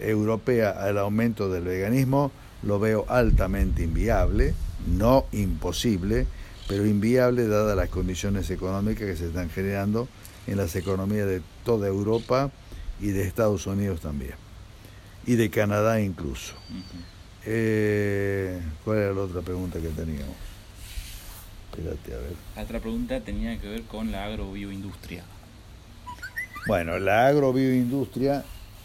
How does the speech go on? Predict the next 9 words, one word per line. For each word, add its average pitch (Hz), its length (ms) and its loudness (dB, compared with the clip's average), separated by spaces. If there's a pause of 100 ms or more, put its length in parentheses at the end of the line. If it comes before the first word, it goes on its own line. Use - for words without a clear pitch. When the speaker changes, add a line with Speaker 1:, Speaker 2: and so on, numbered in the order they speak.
(280)
Speaker 1:
es 98 140 -6
un 101 120 0
concepto 107 840 0
muy 107 240 2
grande. 87 720 0 (760)
Agrobioindustria 117 1080 4
significa 95 600 0
precisamente 87 720 -2
agricultura 131 800 2